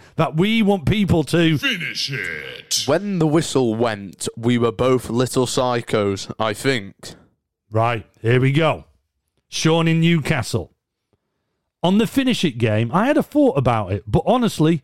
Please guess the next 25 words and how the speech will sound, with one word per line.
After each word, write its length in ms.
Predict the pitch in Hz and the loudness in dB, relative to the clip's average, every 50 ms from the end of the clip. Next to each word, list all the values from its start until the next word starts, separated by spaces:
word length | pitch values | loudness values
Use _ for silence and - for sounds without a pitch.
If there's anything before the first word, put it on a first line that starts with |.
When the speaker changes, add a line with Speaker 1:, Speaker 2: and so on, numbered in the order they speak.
| _ _ 147 | _ _ -2
Speaker 1:
no 320 | 143 160 208 247 262 269 | 0 2 2 4 2 2
idea. 640 | 262 254 254 240 208 180 180 151 123 104 92 76 - | 2 2 2 2 2 2 2 2 2 2 0 -2 -6
<laughs> 760 | _ - - - - - - - _ _ - - - - - | _ -6 -6 -6 -6 -20 -20 -20 _ _ -20 -14 -8 -6 -2
That's 280 | - 247 247 269 190 - | -2 0 0 0 0 2
why 220 | 262 277 277 269 | 2 4 4 4
I 20 | 262 | 4
haven't 220 | 254 247 254 247 208 | 2 2 0 0 0
messaged 640 | 220 240 196 - - - 208 185 165 165 143 151 | 0 0 0 0 0 0 0 0 0 -2 0 -2
in. 280 | 220 214 185 131 104 - - - - - - - | 0 0 0 -2 -4 -6 -12 -16 -20 -12 -4 -2
I 140 | 180 226 | 0 0
think 240 | 214 - 302 302 294 285 | 0 0 0 0 2 2
you'll 120 | 311 277 | 2 2
get 240 | 202 175 208 190 - | 2 0 0 0 2
less 280 | 147 180 240 233 - - | 2 2 2 2 0 0
guesses, 560 | - 247 226 190 - - 147 107 92 85 - - _ _ _ _ _ _ _ - | -2 0 0 0 2 0 0 0 0 -4 -10 -16 _ _ _ _ _ _ _ -4
as 260 | 165 175 180 151 143 - _ | -2 -2 -2 -2 -4 -6 _
unlike 420 | - 190 185 185 214 269 302 277 202 | -2 -2 0 2 2 2 2 0 2
What's 300 | 180 214 214 143 - - | 2 0 0 0 -4 -4
This, 420 | 156 190 214 165 117 107 - - - _ _ _ - | 0 2 2 2 0 -2 -6 -8 -14 _ _ _ -2
you 100 | 139 165 | 0 2
know 200 | 190 220 247 254 | 2 2 2 2
your 240 | 220 208 196 175 143 | 2 2 2 2 0
guess 340 | 101 190 214 190 131 - 165 | 0 0 0 0 0 0 0
is 140 | 147 123 | 0 0
wrong 460 | 120 123 165 220 202 147 131 135 135 | 2 2 2 4 4 2 2 0 -2